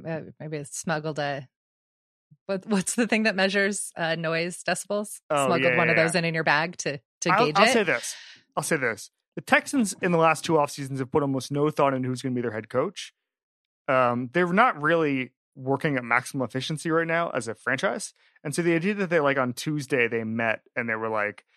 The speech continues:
Speaker 2: "We're gonna pipe in crowd noise for one play of one game. It's gonna be boos. And we're also doing it because we think that there aren't gonna be organic boos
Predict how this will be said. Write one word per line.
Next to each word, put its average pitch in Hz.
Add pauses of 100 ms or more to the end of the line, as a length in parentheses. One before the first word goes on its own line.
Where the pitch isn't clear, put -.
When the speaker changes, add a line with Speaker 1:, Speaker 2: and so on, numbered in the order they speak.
(180)
Speaker 2:
"We're 135
gonna 170
pipe 160
in 131
crowd 120
noise 113
for 120
one 131
play 131
of 113
one 113
game. 98 (400)
It's -
gonna 139
be 135
boos. 117 (420)
And 139
we're 147
also 147
doing 147
it 131
because 127
we 123
think 123
that -
there 120
aren't 120
gonna 131
be 123
organic 113
boos 143